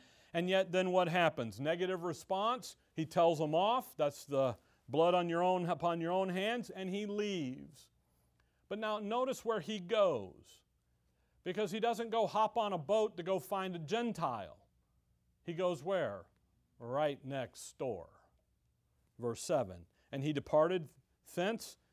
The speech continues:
and entered into a certain man's house named Justus, one that worshiped God, whose house joined hard to the synagogue." Think about that.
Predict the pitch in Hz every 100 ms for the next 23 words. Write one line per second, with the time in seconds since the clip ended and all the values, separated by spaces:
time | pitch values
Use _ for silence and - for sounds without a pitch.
0 | _ 123 131 170 175 165 165 160 170 131
1 | 180 185 175 175 165 151 113 - _ _
2 | _ - 170 208 214 165 151 127 117 165
3 | 180 - 220 - 123 135 175 190 139 139
4 | 175 - 196 165 147 151 170 160 160 139
5 | 156 165 196 - 123 147 170 185 151 160
6 | 175 180 - _ - 170 165 175 175 -
7 | _ - 165 - 175 165 131 120 101 80
8 | - _ _ _ _ _ _ _ _ _
9 | _ _ _ _ _ _ _ - 247 240
10 | 175 135 135 127 104 -